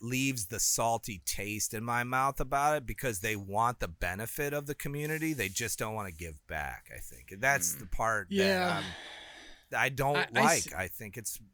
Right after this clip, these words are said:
Speaker 1: I think that is, to me, because I am genuinely interested in what, uh, my fellow makers are making and doing. Not
Speaker 3: Yeah.
Speaker 1: everybody, of course. I mean, I,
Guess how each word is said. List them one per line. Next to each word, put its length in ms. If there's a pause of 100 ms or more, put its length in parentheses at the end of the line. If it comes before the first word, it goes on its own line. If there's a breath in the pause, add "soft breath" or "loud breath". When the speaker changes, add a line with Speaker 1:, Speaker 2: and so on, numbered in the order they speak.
(260)
Speaker 1:
I 80
think 260
that 260
is, 360 (600 soft breath)
to 240
me, 500 (140)
because 360 (100)
I 260
am 280
genuinely 720
interested 720
in 260
what, 240 (280)
uh, 240
my 240
fellow 400
makers 480
are 140
making 600
and 160
doing. 280
Not 240
Speaker 3:
Yeah. 80
Speaker 1:
everybody, 480
of 100
course. 400
I 60
mean, 260
I, 160